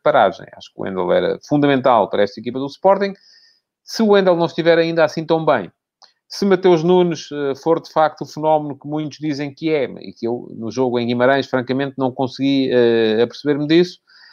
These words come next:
ahm, então justifica-se que Ruben Amorim mantenha a forma-, a formação de meio campo com, com Batalha e Mateus Nunes.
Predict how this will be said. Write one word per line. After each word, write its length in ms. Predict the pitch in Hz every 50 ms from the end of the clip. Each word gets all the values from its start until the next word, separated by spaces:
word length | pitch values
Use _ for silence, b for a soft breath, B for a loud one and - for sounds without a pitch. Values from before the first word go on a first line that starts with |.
| b b b b b -
ahm, 1200 | - 156 147 143 143 143 139 139 135 135 131 131 127 127 123 123 123 120 120 120 117 113 113 110 101 107
então 220 | 101 - 85 85
justifica-se 640 | - - 104 - - - 98 90 101 101 - -
que 600 | - 110 107 107 113 117 123 123 113 107 98 - - -
Ruben 240 | - 107 104 101
Amorim 200 | 98 98 101 107
mantenha 720 | 113 117 110 110 117 113 113 113 107 107 101 95 - - 98
a 20 |
forma-, 320 | - - 98 95 95 90 90
a 20 |
formação 340 | - - - 180 - - 87
de 40 | 92
meio 140 | 101 110
campo 280 | - - 202 165 123 - -
com, 380 | 110 110 101 98 98 95 95 _
com 460 | 101 95 92 92 90 90 90 90 90
Batalha 440 | 92 95 95 - 98 98 92 92 95
e 60 | 95
Mateus 340 | 92 92 90 - 98 95 -
Nunes. 280 | 92 85 80 - _